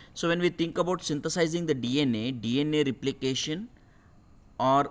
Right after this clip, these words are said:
D N A, uh, chain is synthesized by the enzyme called as D N A polymerase three. At this D N A synthesis always will takes place only in a one direction, students. This you point, this point you have to get it.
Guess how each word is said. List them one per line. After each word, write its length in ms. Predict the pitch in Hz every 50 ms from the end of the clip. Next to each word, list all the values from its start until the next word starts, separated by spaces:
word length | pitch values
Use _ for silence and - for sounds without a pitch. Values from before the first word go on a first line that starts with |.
| - - 131
D 200 | 120 123 127 139
N 160 | 143 143 147
A, 80 | 151 151 147 - - - - -
uh, 420 | - 123 117 113 113 113 113 107 107
chain 320 | - - - 131 127 143 151
is 120 | 160 147
synthesized 560 | - 127 113 - 127 - 139 127 127 131 135
by 100 | 127 135
the 180 | 123 127 117 113
enzyme 340 | 107 110 107 123 127 131 131
called 240 | - 123 120 120
as 160 | 123 123 117 -
D 180 | - 110 107
N 120 | 110 117 123
A 60 | 123
polymerase 800 | 123 - 113 107 110 110 110 113 113 113 113 117 117 113 - - - -
three. 340 | - 135 123 110 98 90 87 - - - - - - - - - - - - - - - - - - - - - - - - - - - - - -
At 160 | 123 123 - - - - - - - - -
this 460 | 143 135 151 185 190 - - - - - - 135 131
D 180 | 123 135 147 160
N 140 | 170 170
A 80 | 175 180
synthesis 540 | 170 - 156 147 147 156 156 - 180 185 - - -
always 460 | 127 127 127 131 143 156 170 156 160
will 120 | 165 160
takes 300 | 135 - 123 120 120 123
place 280 | - - 147 160 - - -
only 340 | 120 120 120 123 147 151 113
in 100 | 131 127
a 40 | 117
one 260 | 107 110 110 120 131
direction, 440 | 127 127 123 120 120 - - 127 117
students. 380 | - - 113 120 123 135 131
This 260 | 117 117 127 127 - 127
you 80 | 120
point, 240 | 98 - 110 107 - -
this 260 | 113 117 110 120 127
point 260 | - - 139 135 139 117
you 100 | 117 113
have 100 | 110 104
to 60 | 104
get 200 | 101 98 92 -
it. 160 | 87 - -